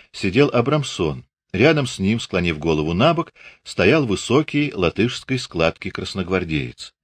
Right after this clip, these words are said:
Он отводил папиросу, топыря мизинец, и что-то рассказывал, по-видимому, смешное. Откидываясь, сочно смеялась Анна,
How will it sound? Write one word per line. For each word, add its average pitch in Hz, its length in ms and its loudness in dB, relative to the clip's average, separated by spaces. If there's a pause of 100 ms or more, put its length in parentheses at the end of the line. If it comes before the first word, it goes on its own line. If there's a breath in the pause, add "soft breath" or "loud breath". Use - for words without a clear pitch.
(520)
Он 131 160 4
отводил 160 400 4
папиросу, 143 580 2
топыря 87 400 0
мизинец, 87 640 -2 (280 soft breath)
и 87 120 0
что-то 151 340 2
рассказывал, 78 680 0
по-видимому, 117 640 0
смешное. 104 720 -4 (580 soft breath)
Откидываясь, 98 960 -2
сочно 127 540 0
смеялась 104 580 -2
Анна, 76 400 -2